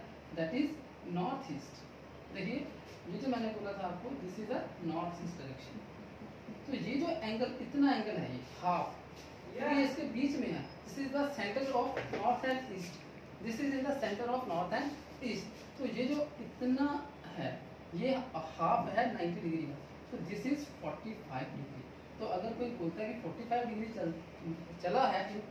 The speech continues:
Speaker 1: clockwise direction, तो it means वो कहाँ पहुँचेगा, यहाँ पहुँचेगा।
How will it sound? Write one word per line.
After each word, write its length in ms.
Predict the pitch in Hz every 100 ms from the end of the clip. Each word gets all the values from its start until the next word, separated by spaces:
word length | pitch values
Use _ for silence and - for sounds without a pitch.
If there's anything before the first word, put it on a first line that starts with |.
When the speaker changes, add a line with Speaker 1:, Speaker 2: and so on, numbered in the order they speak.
| 170
Speaker 1:
clockwise 420 | 180 - 233 180
direction, 340 | 165 143 139 135 - - -
तो 60 | 240
it 180 | 220 233
means 220 | 277 277
वो 160 | 269 277
कहाँ 220 | 208 247
पहुँचेगा, 380 | 233 208 214 - - - - - 196 175
यहाँ 240 | 170 175
पहुँचेगा। 420 | 160 143 139 127